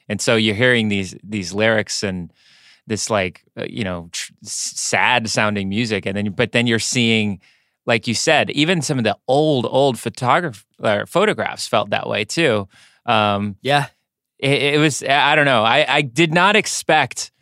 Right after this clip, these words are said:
Speaker 1: I ha-, I did not expect to get as into this as I, as I did.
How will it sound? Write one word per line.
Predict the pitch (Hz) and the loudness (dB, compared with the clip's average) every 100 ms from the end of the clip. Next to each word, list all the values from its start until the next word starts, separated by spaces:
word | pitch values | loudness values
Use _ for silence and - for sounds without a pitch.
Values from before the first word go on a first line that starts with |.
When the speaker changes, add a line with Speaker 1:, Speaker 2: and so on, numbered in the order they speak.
| _ _ - | _ _ -2
Speaker 1:
I | 147 | 2
ha-, | 170 170 | 2 2
I | 120 147 165 135 | 4 4 4 0
did | 143 | -2
not | 143 147 | 2 2
expect | 135 139 113 | 2 0 -2
to | 113 | 0
get | 110 - | 0 0
as | 110 104 | 0 0
into | 101 101 98 | 0 -2 -2
this | 95 95 | -4 -4
as | 107 95 | -4 -2
I, | 90 87 - - | -2 -4 -8 -8
as | 107 90 | -6 -4
I | 90 | -6
did. | 85 98 82 - | -6 -6 -6 -8